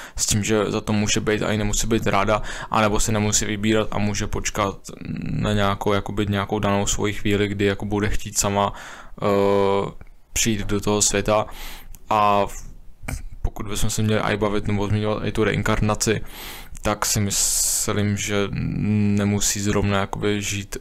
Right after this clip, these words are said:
život jakoby člověka, ale může se vybrat, že bude ch-, buď chtít být zvíře, nebo hmyz, nebo právě i něco jakoby mimo jakoby lidský vnímání,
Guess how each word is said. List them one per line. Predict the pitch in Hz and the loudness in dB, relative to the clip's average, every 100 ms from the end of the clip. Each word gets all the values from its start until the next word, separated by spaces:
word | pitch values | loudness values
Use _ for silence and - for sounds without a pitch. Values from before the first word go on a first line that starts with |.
| - | -6
život | 104 98 98 | -4 -4 -4
jakoby | 101 104 104 | -4 -4 -4
člověka, | - 104 101 104 117 | -2 0 0 0 0
ale | 107 101 | 2 2
může | 98 98 98 | 2 0 -2
se | - | -2
vybrat, | 98 95 95 95 | -2 0 -2 -2
že | 98 | -2
bude | 98 | 0
ch-, | - - - - - - 113 80 | 0 -2 -6 -10 -6 -6 -2 -2
buď | 104 - | -2 -4
chtít | - 107 101 | -4 -6 -4
být | 107 101 | -4 -2
zvíře, | - 98 95 101 | -4 -4 -2 0
nebo | 95 95 95 98 92 | 0 0 2 2 2
hmyz, | 98 92 - - | 2 0 -2 -2
nebo | 98 92 95 95 92 - - - - | -2 -2 2 2 2 -2 -8 -10 -4
právě | - 92 92 | 0 0 0
i | 78 95 | 0 0
něco | 92 - | 0 -2
jakoby | 92 92 95 95 92 92 - - - - - - - - | -2 -2 0 0 0 -4 -10 -14 -18 -20 -20 -20 -20 -8
mimo | 101 98 98 98 | -2 0 2 2
jakoby | 90 - 95 95 92 98 98 - - - | 0 -2 -2 0 0 -2 -4 -8 -14 -10
lidský | 98 95 92 - 104 95 | -6 -4 -4 -4 -4 -6
vnímání, | 92 92 92 92 92 92 90 90 90 90 90 92 101 | -4 -2 -2 0 0 0 0 0 0 -2 -2 -2 -2